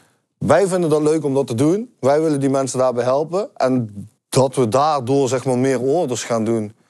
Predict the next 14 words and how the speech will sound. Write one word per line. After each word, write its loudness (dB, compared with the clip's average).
en 0
meer 2
omzet -2
gaan -4
doen, -2
dat 0
is -2
leuk, 0
want -2
dat 0
vinden 0
wij 2
ook 0
leuk. -2